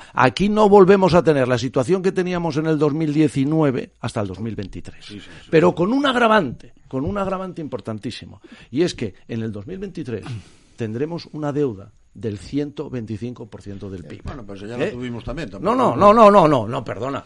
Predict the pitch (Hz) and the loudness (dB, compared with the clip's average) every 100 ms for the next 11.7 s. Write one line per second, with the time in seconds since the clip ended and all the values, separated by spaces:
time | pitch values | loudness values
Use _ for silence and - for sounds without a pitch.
0 | - 110 120 147 180 131 113 180 139 - | -14 -10 -6 -2 -2 -2 -2 -2 -4 0
1 | 135 190 190 - 196 170 156 240 262 190 | 6 6 8 6 6 10 12 12 12 4
2 | 135 - 170 190 139 135 147 135 - 117 | -4 -2 -2 -2 -2 0 0 -2 -6 -10
3 | 95 - 95 135 147 - - _ _ _ | -10 -14 -6 4 6 6 4 _ _ _
4 | _ _ - 127 131 151 147 135 147 143 | _ _ -8 -4 -2 -2 -2 -2 -2 -4
5 | 131 117 151 165 117 107 95 107 123 123 | -6 -6 -6 -4 -4 -6 -8 -10 -8 -8
6 | 113 143 151 - _ - 113 101 90 85 | -4 -4 -4 -10 _ -4 -4 -4 -8 -8
7 | 107 90 - 104 92 87 92 110 101 104 | -8 -10 -18 -14 -14 -12 -10 -10 -10 -12
8 | - 90 - 85 92 151 160 143 117 - | -14 -14 -12 -12 -10 -6 -4 -4 -6 -10
9 | - - - 165 - 277 269 285 254 226 | -16 -20 -10 -8 -4 -4 -2 0 0 0
10 | 277 - 131 _ _ _ _ _ 101 - | 0 -2 -4 _ _ _ _ _ -14 -10
11 | 143 185 214 220 202 285 247 | -8 -8 -6 -6 -6 -6 -8